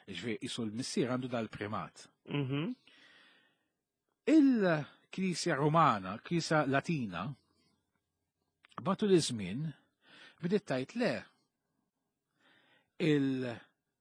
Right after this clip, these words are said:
Speaker 1: eh, il-, eh, l-Ispirtu huwa ġenerat mill-Missier u l-Iben.
Speaker 2: Flimkien.
Speaker 1: Flimkien. Tajjeb?
Speaker 2: Ah.
Speaker 1: Ġifieri ġa huwa komplikat biex tifhem il-kunċett ta' Trinità.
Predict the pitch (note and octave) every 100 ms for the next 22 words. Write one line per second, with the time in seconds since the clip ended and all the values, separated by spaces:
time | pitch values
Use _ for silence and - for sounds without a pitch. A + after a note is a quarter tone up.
0 | - G#2+ A2+ A2+ - - B2 A#2+ A2 G#2+
1 | G#2+ G2 F#2+ F#2 F2 E2+ - _ _ _
2 | _ _ - B2 - B3+ D3+ G#2 - -
3 | A2+ A2+ A2+ G3+ G#2 F#2 C#3 - E3+ A#2+
4 | - - G2+ G2+ A#2 D#2+ - _ _ _
5 | _ _ _ _ _ D3+ C3+ C#3 D3 A2+
6 | - B2 A#2 - G2 - _ _ _ _
7 | _ _ - - A2+ B2+ D#3 G3 - -
8 | B2 B2 D#3+ E3 C3+ - A#2 A#2 A#2 A2+
9 | G#2+ A#2+ A#2 A#2 A#2 C3 A#2 G2+ G2+ -
10 | G#2 F#2+ F#2 F2 F#2+